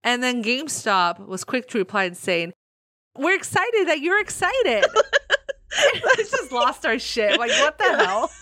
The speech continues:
Speaker 2: <laughs> I don't know if that's petty or if that's just hilarious.
Speaker 1: <laughs> A little bit of both, I
Speaker 2: Yeah.
Speaker 1: think.
Speaker 2: I think the people who have pre-ordered Dead Island two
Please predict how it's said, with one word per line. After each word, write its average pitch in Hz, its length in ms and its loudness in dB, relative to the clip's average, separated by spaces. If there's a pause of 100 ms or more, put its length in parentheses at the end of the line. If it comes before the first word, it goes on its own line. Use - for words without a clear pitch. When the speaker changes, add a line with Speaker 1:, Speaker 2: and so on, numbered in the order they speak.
(160)
Speaker 2:
<laughs> 403 760 -2
I 285 40 2
don't 302 140 -2
know 381 200 4
if 359 80 -6
that's 311 280 0 (120)
petty 294 500 2 (300)
or 233 260 6
if 214 260 2
that's 196 380 0
just - 420 -2
hilarious. 165 880 2 (300)
Speaker 1:
<laughs> - 880 -4
A 226 100 -2
little 254 240 0
bit 254 140 -8
of 185 160 -14
both, 165 260 -6
I - 40 -2
Speaker 2:
Yeah. 233 200 2
Speaker 1:
think. - 540 -4 (720)
Speaker 2:
I 262 120 2
think 349 200 0
the 233 80 -4
people 220 360 0
who 220 100 -2
have 170 280 0
pre-ordered 190 680 -2
Dead 170 160 0
Island 180 380 -2
two 170 440 0